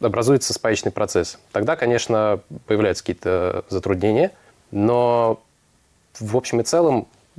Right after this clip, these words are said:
проходит все благополучно. Это первое. Второе, это, конечно, диета. Это самое важное. Без диеты хорошей подготовки не получится. А, диета должна включать в себя продукты высокобелковые.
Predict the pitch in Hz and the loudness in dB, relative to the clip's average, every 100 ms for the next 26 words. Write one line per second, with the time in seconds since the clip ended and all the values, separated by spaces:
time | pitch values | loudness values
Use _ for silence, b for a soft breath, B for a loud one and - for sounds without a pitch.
0 | - 107 - 123 - 107 101 92 - 87 | -6 -4 0 -2 0 -2 0 -4 -4 -6
1 | 87 - - - - 82 80 - B B | -6 -12 -8 -6 -4 -6 -6 -16 B B
2 | B - 139 202 170 - 127 113 107 92 | B -6 0 2 2 2 0 2 2 2
3 | - - _ - - - 101 87 82 87 | -2 -12 _ -8 -6 -2 -2 0 -2 -6
4 | - _ b b b 98 101 95 135 175 | -18 _ b b b -4 -2 2 0 2
5 | 147 135 - _ - _ _ - - 104 | 2 2 0 _ -20 _ _ -10 -4 -4
6 | - 92 92 113 - 95 92 85 78 - | -4 -2 0 -2 -2 -4 -2 -2 -4 -12
7 | - _ _ B B B B B - 104 | -20 _ _ B B B B B -4 0
8 | 104 98 147 190 131 107 _ - 110 113 | 0 2 2 2 2 -2 _ -6 -2 2
9 | 135 139 123 - _ - 113 - 123 - | 2 2 0 -4 _ -12 -6 -2 -2 -2
10 | 101 110 104 95 - _ 113 117 170 - | 0 2 2 0 -4 _ -4 0 0 2
11 | 92 - - - 104 - 107 101 107 113 | 0 -2 -12 -8 -6 -4 -2 0 2 2
12 | 87 82 | 0 -2